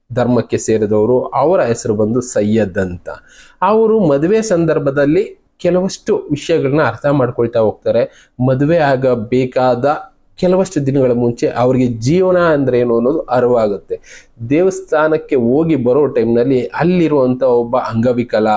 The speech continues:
ಒಬ್ಬ ಕುರುಡ, ಒಬ್ಬ ಕುಷ್ಠರೋಗಿ, ಇವ್ರನ್ನೆಲ್ಲ ನೋಡ್ತಾ ಇದ್ದಾಗೆ ಅವ್ರಿಗೆ ಏನೋ ಒಂದು ಮನಸ್ಸಿನಲ್ಲಿ ಓಡ್ದಾಗುತ್ತೆ. ಅವ್ರಿಗೆ ಅರ್ಥ ಆಗೋದೇನು ಅಂದ್ರೆ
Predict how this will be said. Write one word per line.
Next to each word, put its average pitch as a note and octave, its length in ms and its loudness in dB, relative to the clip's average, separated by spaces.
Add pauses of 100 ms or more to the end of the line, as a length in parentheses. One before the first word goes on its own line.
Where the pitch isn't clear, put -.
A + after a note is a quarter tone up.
ಒಬ್ಬ A2+ 320 -2
ಕುರುಡ, C#3 520 -2
ಒಬ್ಬ A2+ 360 2
ಕುಷ್ಠರೋಗಿ, B2+ 960 -2 (320)
ಇವ್ರನ್ನೆಲ್ಲ G3 720 2
ನೋಡ್ತಾ E3 520 2
ಇದ್ದಾಗೆ C#3+ 420 0
ಅವ್ರಿಗೆ F#3 640 0
ಏನೋ D3 360 2
ಒಂದು E3 680 0 (800)
ಮನಸ್ಸಿನಲ್ಲಿ B2+ 500 2
ಓಡ್ದಾಗುತ್ತೆ. A#2 680 2
ಅವ್ರಿಗೆ A2+ 320 0
ಅರ್ಥ A2 220 -4
ಆಗೋದೇನು A#2 580 0
ಅಂದ್ರೆ G#2+ 540 -4